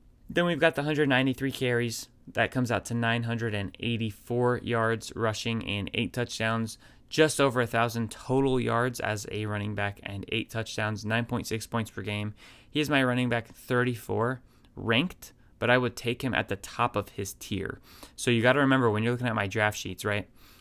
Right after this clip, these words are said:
Which if you're not looking at the draft sheets, if you don't have access to them, then you gotta join us at the Dynasty Rewind Patreon. It's ten dollars a month. My draft sheets is one out of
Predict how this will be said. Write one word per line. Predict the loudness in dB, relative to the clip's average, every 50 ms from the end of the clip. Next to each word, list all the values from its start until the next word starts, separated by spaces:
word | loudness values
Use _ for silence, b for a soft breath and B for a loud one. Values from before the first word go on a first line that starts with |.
| b -4
Which | -4 -4 -4 -4 -6 -6
if | -6 -6 -4
you're | -2 -2 -2
not | 0 2 2 2 0 -2 -6 b b b b b
looking | -4 0 2 4
at | 4 2 2
the | 0
draft | 2 4 4 4 2
sheets, | 0 -4 -6 -6 -8
if | -8
you | -4 -4
don't | -4 -4 -4 -8 _ -12
have | -6 -2 0 4
access | 4 4 4 2 -2 -10
to | -10 -10
them, | -8 -6 -6 -4 -4 -6
then | -6 -6
you | -6 -6
gotta | -4 -4 -2 -2 -4 -4
join | -4 -2 0 2 2 2 0 2 2
us | 2 2 2 0 -2 -6 -4
at | -4 -2 -2
the | -2
Dynasty | 0 0 2 2 2 0 -2 -2 -2 0 2 2
Rewind | 4 4 4 4 2 2 0 0
Patreon. | -2 -2 -2 -2 -2 0 0 0 -2 -4 -6 B B B B B
It's | -20 -8
ten | -2 0 2 4
dollars | 4 4 4 4 2
a | -2 -2
month. | -2 0 -2 -2 -4 b b b b b b b b b 2
My | 2 4
draft | 4 6 4 4 4 2
sheets | -2 -6 -6 -6 -4
is | -2 -2 -2 -2 -2
one | -2 0 2 2 4
out | 4 2 2
of | 2 -2 -2